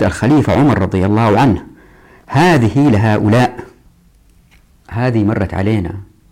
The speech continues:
عمر رضي الله عنه وأرضاه في الزكاة قال: "هذه لهؤلاء"، والتي تعني أن الزكاة للأصناف الثمانية فقط،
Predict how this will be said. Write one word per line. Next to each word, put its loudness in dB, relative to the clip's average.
عمر -2
رضي -8
الله -4
عنه -2
وأرضاه -6
في -6
الزكاة -4
قال: -6
"هذه -4
لهؤلاء"، -10
والتي 2
تعني 2
أن 2
الزكاة -2
للأصناف -4
الثمانية -4
فقط، -4